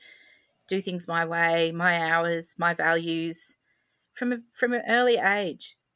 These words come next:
And I'm not sure why. I mean, n-, neither of my parents ran their own businesses, so it wasn't sort of, you know, role modelling from them. Um, and I've got, you know, brothers and sisters that are much older than me, but they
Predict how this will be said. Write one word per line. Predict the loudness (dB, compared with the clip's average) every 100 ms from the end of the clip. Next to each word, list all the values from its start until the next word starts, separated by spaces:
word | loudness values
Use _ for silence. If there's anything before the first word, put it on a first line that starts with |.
| _ -2
And | 0
I'm | 2
not | 0
sure | 0 0 0
why. | 0 0 0
I | -2
mean, | -4 -6 -8
n-, | -8
neither | -2 0 2
of | 0
my | 0
parents | -4 -4 0 0 0 -6 -8 -8 -4
ran | -4 -2
their | -2
own | -4
businesses, | -6 -8 -8 -10 -8 -6 -4
so | -2
it | -2
wasn't | -2 -4 -8 -12
sort | -10 -6 -6
of, | -8 _ _ _ _ _ -14
you |
know, | -8 -8 -8 _ _ _
role | -2 0 0
modelling | -2 -4 -4 -6
from | -8 -6
them. | -6 -4 -4 -8 _ _ _ _ _ _ -4
Um, | 2 4 4 2 -2 -8 -14 _ _ _ _ _ _ _ _ _ _ -6
and | -2
I've | -2 -2
got, | -4 -4 _ -12
you | -8
know, | -6 0
brothers | 0 2 -2 -4 -8
and | -10
sisters | -10 -12 -6
that | -6
are |
much | -4 -6 -4
older | 0 0 -2
than | -6 -6
me, | -8 -8 -10
but | -10 -4
they | -2 -2 -4 -8 -14